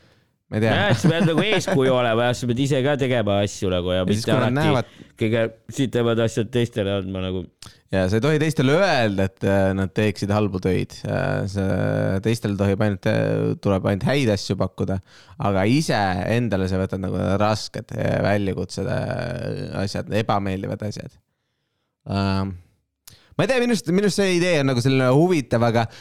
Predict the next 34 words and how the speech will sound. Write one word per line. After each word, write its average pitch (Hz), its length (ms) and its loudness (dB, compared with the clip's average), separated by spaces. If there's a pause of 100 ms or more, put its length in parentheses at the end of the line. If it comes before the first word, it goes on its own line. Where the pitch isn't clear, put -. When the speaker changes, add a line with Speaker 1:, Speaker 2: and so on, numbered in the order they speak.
Speaker 1:
aga 143 240 2
mulle 208 180 4
tundub, 190 180 0
et 135 120 0
nagu 139 260 0
kõige 160 240 2
parem 151 300 2
on 131 80 2
nagu 127 200 2
jaotada 127 600 2
töid 135 320 0
selle 127 240 2
järgi 107 260 2
ära, 113 240 2 (140)
kes 127 400 -2
mida 127 300 2
Speaker 2:
Kes 110 100 2
mida 135 80 4
Speaker 1:
kõige - 160 2
paremini 113 240 2
Speaker 2:
oskab. 127 400 0
Speaker 1:
oskab, 101 80 2
Speaker 2:
Jah, 101 160 2
Speaker 1:
ja, 113 80 2
Speaker 2:
jah. 98 240 0
Speaker 1:
ja. - 160 -18 (320)
Et 120 180 2
see, 156 220 2
et, 120 140 0
et 107 120 0
nagu 113 240 4
kellelegi 139 420 2
ei 117 240 2
meeldi, 117 500 2